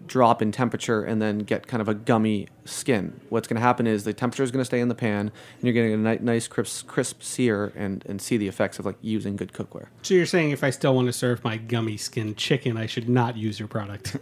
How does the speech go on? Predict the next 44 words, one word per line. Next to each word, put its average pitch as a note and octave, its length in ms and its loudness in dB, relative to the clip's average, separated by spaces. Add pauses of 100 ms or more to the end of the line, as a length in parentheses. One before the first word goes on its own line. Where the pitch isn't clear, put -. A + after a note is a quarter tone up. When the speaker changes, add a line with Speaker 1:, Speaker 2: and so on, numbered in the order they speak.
(220)
Speaker 2:
<laughs> - 560 0
Speaker 1:
Not F3 400 8
my D#3+ 160 10
words D3+ 240 10
exactly, B2+ 380 10
Speaker 2:
Yeah. D3 160 8
Speaker 1:
but, C3 500 12
but D#3 180 8
we're D#3+ 140 10
not D3 200 10
eating C3 220 8
any A#2+ 140 6
gummy A#2 280 6
chicken A2 320 2
here. A#2 340 2
Speaker 2:
<laughs> - 20 2
But, C4 220 6
but A#3 140 12
these A#3 200 8
metals, G#3 520 8
uh, E3 160 8
sourced G#3+ 400 6
from D3+ 180 6
Kentucky F3+ 500 4
and B2+ 120 4
Pennsylvania, C#3+ 640 6
um, B2+ 520 4 (160)
what A3+ 280 6
is C#4+ 160 4
it A#3+ 200 6 (140)
about D#3+ 400 6
having D3 300 4
this C#3 180 0
American B2+ 420 4
supply A#2 400 -2
chain A2 240 -4
that's A#2+ 160 -8
so A#2 140 -2
important A2+ 400 -2
to A#2+ 80 0
you A#2+ 240 6
and A2+ 100 2
your A2 120 -2
business? G#2+ 500 -8